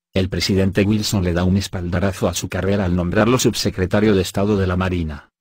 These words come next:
donde permanece de mil novecientos doce a mil novecientos veinte. Entonces el destino le pone un gran obstáculo por delante, ya que es víctima de una poliomielitis y sufre la parálisis de las piernas.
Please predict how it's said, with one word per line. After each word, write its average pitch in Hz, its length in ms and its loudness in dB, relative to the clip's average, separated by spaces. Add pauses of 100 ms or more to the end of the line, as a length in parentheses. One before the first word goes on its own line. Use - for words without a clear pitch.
donde 98 300 0
permanece 76 500 -4
de 87 120 -2
mil 110 160 2
novecientos 107 540 0
doce 104 220 0
a 92 40 0
mil 107 200 2
novecientos 95 520 0
veinte. 76 400 -8 (420)
Entonces 117 560 0
el 123 100 2
destino 117 420 2
le 113 120 2
pone 110 220 2
un 90 80 2
gran 98 220 0
obstáculo 104 520 0
por 80 160 -4
delante, 80 540 -6 (160)
ya 87 220 -2
que 104 80 -2
es 87 80 -2
víctima 113 360 2
de 98 80 2
una 87 200 0
poliomielitis 104 720 0
y 98 60 -2
sufre 95 300 0
la 87 120 0
parálisis 90 520 -2
de 92 80 0
las 87 220 -2
piernas. - 580 -10